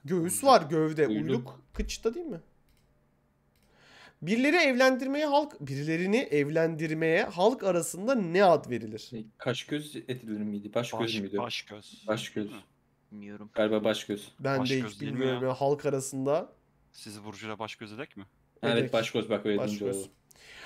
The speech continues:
Speaker 1: Aşağıdaki ülkelerden hangisi ada değildir? Malta ada, Madagaskar ada,
Speaker 2: El
Speaker 1: Yeni
Speaker 2: Salvador
Speaker 1: Zelanda
Speaker 2: değil.
Speaker 1: ada, El Salvador değil.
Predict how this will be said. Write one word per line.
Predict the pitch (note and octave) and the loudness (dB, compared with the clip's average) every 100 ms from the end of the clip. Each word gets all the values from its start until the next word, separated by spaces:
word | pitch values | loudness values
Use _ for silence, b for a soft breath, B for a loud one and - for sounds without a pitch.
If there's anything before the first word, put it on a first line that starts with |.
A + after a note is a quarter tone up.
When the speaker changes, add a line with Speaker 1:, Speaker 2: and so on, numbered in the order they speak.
| B F3 | B -2
Speaker 1:
Aşağıdaki | F3+ C4 C#4 | 4 4 4
ülkelerden | E4+ D4 C4+ D4+ | 0 4 2 2
hangisi | C#4 D4+ D4 C4+ | -2 -2 -2 0
ada | G#3 G#3+ B3 | 2 2 2
değildir? | B3 A3 C#3+ | 2 0 -2
Malta | C3+ F3+ G3+ C4+ | 0 0 2 2
ada, | C4 A3+ | 4 4
Madagaskar | D3 C#3+ E3+ G3 - A#3+ | 2 2 2 0 0 -2
ada, | A#3+ | 2
Speaker 2:
El | - D#3 | 2 4
Speaker 1:
Yeni | - | 2
Speaker 2:
Salvador | A#2+ - | 4 2
Speaker 1:
Zelanda | G3+ G#3+ | 4 4
Speaker 2:
değil. | A3 A3+ | 4 4
Speaker 1:
ada, | A#3 D3+ | 4 2
El | C3+ | 2
Salvador | C3+ A#2+ A#2+ C#3+ F#3 | -2 -4 -4 -6 -4
değil. | A3 E3 | -2 -4